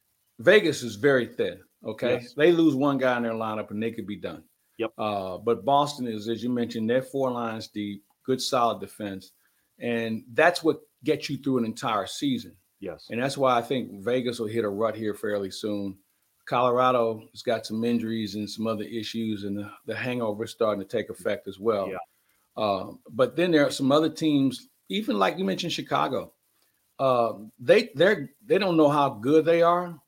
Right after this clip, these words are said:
Speaker 2: Mm-hmm.
Speaker 1: or how bad they're gonna be. S-, and, you know, we're, we're in, we're in November, okay? There's a lot of hockey in front of us. And I can promise you that both of those, those three teams we talked about will have more highs and lows before it's all said and done.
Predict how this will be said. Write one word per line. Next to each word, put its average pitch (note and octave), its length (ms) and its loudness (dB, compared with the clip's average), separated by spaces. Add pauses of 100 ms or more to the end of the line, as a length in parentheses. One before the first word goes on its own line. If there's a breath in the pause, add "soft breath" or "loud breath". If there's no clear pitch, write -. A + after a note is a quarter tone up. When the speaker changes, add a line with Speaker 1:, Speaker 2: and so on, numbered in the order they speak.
(140)
Speaker 2:
Mm-hmm. G#2 200 -10 (340)
Speaker 1:
or B2+ 160 4
how D3 160 6
bad C3+ 320 2
they're B2+ 80 -2
gonna B2 240 0
be. C3 360 -4 (540)
S-, - 160 -18
and, C3+ 420 -2 (240)
you F3+ 120 -8
know, D3 260 -6 (100)
we're, E3+ 200 0
we're F#3+ 140 0
in, F#3+ 220 -6
we're F#3+ 140 4
in G3 120 0
November, B2+ 520 2 (320)
okay? B2+ 220 -6
There's C3 160 -4
a A2 80 -4
lot C3+ 500 4
of C3 80 2
hockey A#2+ 440 -2
in B2 100 -6
front G2 260 -12
of - 160 -20
us. - 140 -20 (480 soft breath)
And B2+ 160 -2
I D3 100 2
can C3+ 140 -6
promise D3 460 -2
you B2+ 100 -4
that A2+ 200 -4
both C#3+ 280 0
of C3+ 80 -4
those, B2+ 260 -4
those C#3+ 200 -2
three D3+ 200 -4
teams D3 220 -2
we B2 120 -4
talked B2 280 -4
about G#2 280 -4
will A2+ 120 -4
have A2+ 240 -2 (360)
more C3 300 -2
highs A#2 360 0
and G#2+ 100 -6
lows A2 340 -2
before A2 320 -6
it's G#2 120 -8
all G2 180 -2
said G2 300 -6
and F2+ 100 -14
done. G2+ 200 -4